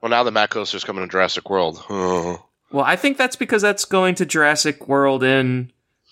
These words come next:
Speaker 2: uh, in Beijing.
Speaker 1: Beijing?
Speaker 2: Yeah.
Speaker 1: Yeah.
Speaker 2: So I think that's where people are getting confused, but, eh, whatever. Um,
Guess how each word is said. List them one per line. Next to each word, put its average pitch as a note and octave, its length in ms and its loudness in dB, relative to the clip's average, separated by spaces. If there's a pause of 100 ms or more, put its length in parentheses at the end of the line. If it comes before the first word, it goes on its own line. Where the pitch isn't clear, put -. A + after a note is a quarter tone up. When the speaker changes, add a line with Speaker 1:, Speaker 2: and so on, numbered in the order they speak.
(160)
Speaker 2:
uh, B2 640 4
in A#2+ 320 -2
Beijing. B2 420 2
Speaker 1:
Beijing? A2+ 460 2 (160)
Speaker 2:
Yeah. C3+ 280 -2
Speaker 1:
Yeah. F#2 240 2 (1600)
Speaker 2:
So C3+ 200 2
I B2 100 4
think C#3+ 160 4
that's B2+ 220 2
where B2+ 120 4
people B2 280 2
are - 20 -2
getting A2+ 180 0
confused, G#2 580 -2
but, F2 280 0 (460)
eh, G#2 240 2
whatever. F2 360 -2 (840)
Um, A#2 540 2